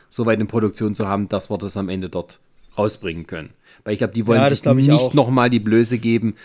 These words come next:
Speaker 1: das ganze Zeug zu verschieben wie beim, äh, wie bei Corona jetzt.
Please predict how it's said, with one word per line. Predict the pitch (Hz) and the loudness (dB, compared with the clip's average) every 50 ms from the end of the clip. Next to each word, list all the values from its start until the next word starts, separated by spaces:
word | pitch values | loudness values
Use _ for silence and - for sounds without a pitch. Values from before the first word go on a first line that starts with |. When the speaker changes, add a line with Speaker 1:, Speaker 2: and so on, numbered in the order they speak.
| - - - | -20 -18 -12
Speaker 1:
das | - 107 - | -12 -10 -4
ganze | - 120 113 110 107 107 | 0 0 0 0 -2 -8
Zeug | - - 120 110 101 - | -6 0 0 0 0 0
zu | - 101 | -8 -6
verschieben | - 110 - - - 117 110 120 113 107 98 | -6 -6 -6 -4 -4 -4 -2 0 -2 -2 -2
wie | 107 104 | -4 -6
beim, | 87 - 101 95 98 95 95 90 85 _ _ _ _ _ _ _ _ _ _ _ _ - | -4 -4 -4 -2 -2 -4 -6 -8 -10 _ _ _ _ _ _ _ _ _ _ _ _ -6
äh, | 101 104 104 90 | -4 -4 -4 -2
wie | 92 107 104 | -2 -4 -4
bei | 92 - 98 87 | -2 -2 -4 -4
Corona | - 92 82 78 80 80 80 76 73 71 | -4 -8 -10 -8 -8 -8 -8 -10 -10 -14
jetzt. | 69 - - - - - | -16 -16 -18 -20 -20 -20